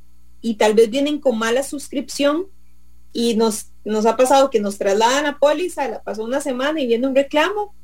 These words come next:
y entonces hay que ver cómo se resuelve con la compañía aseguradora. Em, para responder su pregunta puntual,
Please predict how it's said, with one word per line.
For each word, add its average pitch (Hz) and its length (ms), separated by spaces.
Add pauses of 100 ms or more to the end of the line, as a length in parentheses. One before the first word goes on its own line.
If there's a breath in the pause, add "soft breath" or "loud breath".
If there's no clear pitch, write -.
(100)
y 214 160
entonces 214 380
hay 254 160
que 277 120
ver 254 260
cómo 269 300
se 269 160
resuelve 196 520
con 214 120
la 208 120
compañía 180 380
aseguradora. - 580 (1040 soft breath)
Em, 240 540
para 233 180
responder 240 420
su 381 120
pregunta 269 420
puntual, 240 540